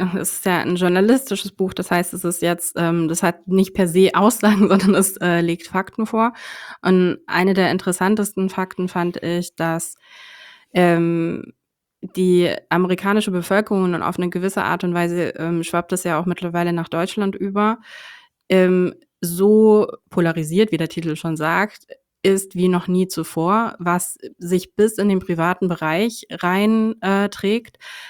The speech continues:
dass zum Beispiel in den achtzigern das überhaupt gar kein Problem war, wenn zum Beispiel der Partner oder die Partnerin, äh, demokratisch slash republikanisch gewählt hat,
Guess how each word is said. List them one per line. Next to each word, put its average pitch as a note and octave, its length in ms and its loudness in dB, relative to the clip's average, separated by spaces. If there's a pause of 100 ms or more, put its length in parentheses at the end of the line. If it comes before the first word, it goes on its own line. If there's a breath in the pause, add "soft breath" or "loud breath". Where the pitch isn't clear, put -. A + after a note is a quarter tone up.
(100)
dass F#3 200 0
zum F#3 140 2
Beispiel F3 840 0
in E3+ 220 -2
den D#3+ 300 -2
achtzigern F#3 500 -2
das E3+ 140 -2
überhaupt F3 280 -2
gar G3+ 100 -2
kein F3+ 140 -2
Problem F3+ 400 0
war, F3 140 2
wenn E3 160 0
zum E3+ 160 -4
Beispiel E3 260 -4
der D#3+ 120 -4
Partner F#3 640 0
oder E3 160 0
die E3 80 -6
Partnerin, F3+ 800 -2 (440 loud breath)
äh, E3+ 360 4
demokratisch F3 720 0
slash F3 500 -4
republikanisch F3 920 -2
gewählt F3 500 2
hat, C4+ 360 -2